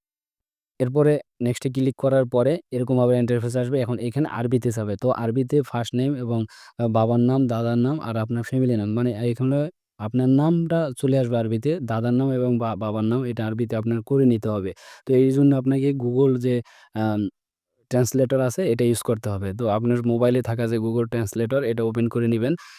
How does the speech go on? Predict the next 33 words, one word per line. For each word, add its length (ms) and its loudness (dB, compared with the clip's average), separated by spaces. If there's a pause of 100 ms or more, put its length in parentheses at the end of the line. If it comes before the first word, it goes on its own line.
(220)
এ-, 260 2
এইখানে 440 2
আপনি 220 0
আরবি 300 0
নামটা 280 4
দিয়ে 200 2
দিতে 220 0
হবে 160 -2
আরবি 220 0
করে। 200 -2
আপনি 200 -4
যদি 180 -2
আরবি 200 0
লিখতে 240 0
পারেন 260 0
তাহলে 200 -4
তো 120 0
ভালো। 240 0 (340)
আর 100 0
যদি 200 4
না 140 2
পারেন 220 0
তাহলে 260 -2
সেক্ষেত্রে 440 -2
একটি 200 0 (100)
টেকনিক 320 0
খে-, 320 -4
খাট-, 320 -6
খাটিয়ে 360 0 (340)
আপনার 300 4
যে, 180 4 (420)
আ, 100 -4 (520)
Google 340 4